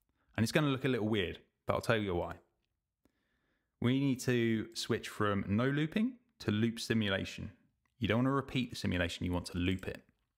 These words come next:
We want the loop bounds to start from frame one hundred to three hundred and ninety-nine.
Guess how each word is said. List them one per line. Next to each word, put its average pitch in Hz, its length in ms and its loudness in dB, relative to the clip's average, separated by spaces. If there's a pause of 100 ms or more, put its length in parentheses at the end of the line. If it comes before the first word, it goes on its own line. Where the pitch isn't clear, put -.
(840)
We 113 160 4
want 113 220 0
the 98 80 2
loop 123 260 0
bounds 110 280 0
to - 100 -6
start 110 520 0 (160)
from 95 200 2
frame 131 400 0
one 110 140 2
hundred 90 440 -2 (1300)
to - 140 0
three 110 240 0
hundred 98 280 -2
and 92 120 0
ninety-nine. 92 600 -2